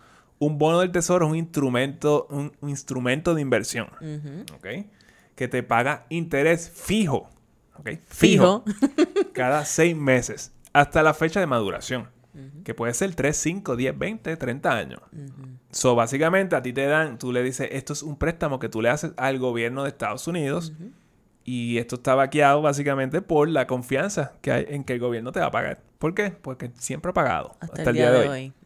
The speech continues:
Speaker 2: ha pagado,
Speaker 1: por los
Speaker 2: exactamente.
Speaker 1: últimos doscientos años.
Speaker 2: So, si tú <laughs> compras, exactamente, so, si tú compras un bono de tres añitos,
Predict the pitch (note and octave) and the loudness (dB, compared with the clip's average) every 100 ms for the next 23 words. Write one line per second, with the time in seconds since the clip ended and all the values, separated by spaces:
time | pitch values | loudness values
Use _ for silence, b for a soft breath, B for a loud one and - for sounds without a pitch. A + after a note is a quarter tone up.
0 | - C#3+ C#3 C3+ A#2 G#2+ A2+ C3 A#2+ - | -12 -8 -4 -2 -4 -6 -2 2 2 0
1 | B2 C#3+ D3 C3+ B2+ C3 B2+ B2+ A2 D#2 | -2 -2 0 2 2 0 -2 -4 -4 -8
2 | - - F#3+ G3 F3+ F3 F#3 G3 F#3+ G#3+ | -12 -10 -8 -6 -4 0 0 0 0 0
3 | G3+ G3 G3+ E3 E3+ F3 D3 - E3+ D#4+ | 0 4 4 4 2 2 2 2 -2 -2
4 | - A#3 F#3 E3 D3+ D3 D3+ D3+ D#3+ F3 | -2 -4 -2 -4 -6 -6 -4 -4 -2 -2
5 | F3+ F3 F3+ F#3+ F#3 F#3+ G3+ G#3 C4 G4 | -2 -2 0 0 -4 0 0 0 -2 -2
6 | D4 | -2